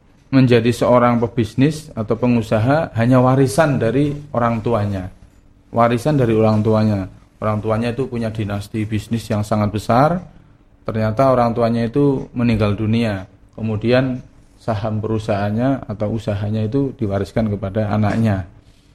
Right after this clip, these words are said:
Nah, ini banyak sekali di dunia ini, di Indonesia juga banyak ya.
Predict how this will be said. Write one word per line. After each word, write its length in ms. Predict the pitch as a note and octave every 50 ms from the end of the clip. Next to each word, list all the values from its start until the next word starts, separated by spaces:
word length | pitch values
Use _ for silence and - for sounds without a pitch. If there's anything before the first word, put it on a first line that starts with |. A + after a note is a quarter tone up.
| _ _ -
Nah, 80 | A2+ B2
ini 160 | D#3 F3 D3
banyak 240 | C#3+ C3 C3 C3 B2+
sekali 480 | - - D#3+ E3 D#3+ D3 C#3 A#2+ A2+ G#2+ -
di 160 | - A2 G2+
dunia 240 | - A2+ A2+ A2+ A2+
ini, 400 | A2+ B2 B2+ C#3 D#3 D#3 C#3 - - -
di 120 | - A#2 G#2+
Indonesia 320 | G#2+ A2 A2+ G#2+ C3+ B2+
juga 240 | A#2+ A#2 G#2 G#2 G2
banyak 360 | G2+ G#2 G2 G#2+ B2 C#3+ C#3+ A#2+
ya. 180 | G2 G#2 A#2+